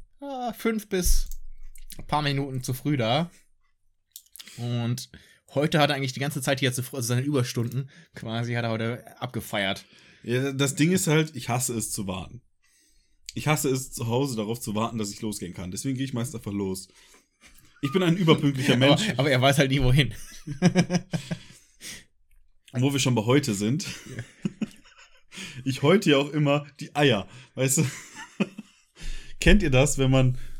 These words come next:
Speaker 2: ähm, die Haut von den Eiern aus der Schale zieht? Das mache ich schon den ganzen Vormittag, der Jupp kann das bestätigen.
Speaker 1: Ich, äh, ja. <laughs> Und, ähm,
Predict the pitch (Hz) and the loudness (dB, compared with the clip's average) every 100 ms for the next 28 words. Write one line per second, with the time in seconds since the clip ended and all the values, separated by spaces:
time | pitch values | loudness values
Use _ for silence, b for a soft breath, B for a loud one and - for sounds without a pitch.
0 | - 117 113 113 113 110 - - - - | -2 2 4 4 0 -2 -14 -20 -20 -20
1 | - - - _ - 120 117 120 - 147 | -20 -20 -20 _ -6 -2 -2 -4 -12 -20
2 | 131 - 143 180 202 - 185 - 131 135 | -16 -2 4 6 4 0 -12 -16 -2 2
3 | 127 127 143 135 120 127 120 127 123 123 | 2 2 2 2 2 2 0 0 0 -2
4 | - 120 139 117 - - 123 165 - b | -2 -2 0 -2 -4 -4 -4 -4 -10 b
5 | b b b - 123 151 160 135 131 156 | b b b -6 -2 0 0 -2 -2 -2
6 | 151 175 160 165 156 123 110 117 135 - | -2 -4 -4 -2 -2 -2 -6 -6 -8 -6
7 | 120 123 123 - 131 110 101 131 b b | -8 -8 -10 -8 -8 -6 -8 -10 b b
8 | b b b - 127 131 131 127 127 127 | b b b -8 -2 0 0 -2 -4 -12
9 | - 127 131 117 - _ - - - 175 | -4 2 2 0 -6 _ -12 -2 4 4
10 | - - 160 139 139 139 131 131 131 | 2 -10 -6 -6 -2 2 4 4 0